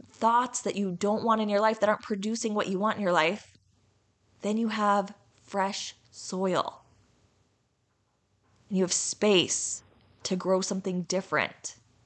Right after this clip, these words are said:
So that's where we get to start being even more intentional. We were intentional about taking out the rose bush. Now we get to be intentional about,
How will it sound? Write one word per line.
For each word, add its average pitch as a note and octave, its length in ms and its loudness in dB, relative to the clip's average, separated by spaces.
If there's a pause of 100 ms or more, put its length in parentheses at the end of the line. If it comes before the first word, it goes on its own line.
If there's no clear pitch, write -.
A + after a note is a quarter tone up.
(1160)
So - 180 -2
that's G3+ 340 2
where A#3+ 180 2
we G#3+ 120 0
get F#3+ 160 2
to G3 160 0
start G3+ 200 2
being G#3+ 200 -2
even G#3+ 200 2
more A3+ 220 4
intentional. G#3+ 480 2
We F3+ 120 2
were F#3+ 80 4
intentional A#3 440 2
about G#3+ 240 2
taking G#3+ 320 0
out D#4+ 240 2
the D4+ 80 2
rose G#3 240 4
bush. G#3 300 0
Now A#3+ 240 2
we G4 60 -8
get C4 100 -8
to A#3+ 80 2
be G#3 100 2
intentional G3+ 480 2
about, G#3+ 300 2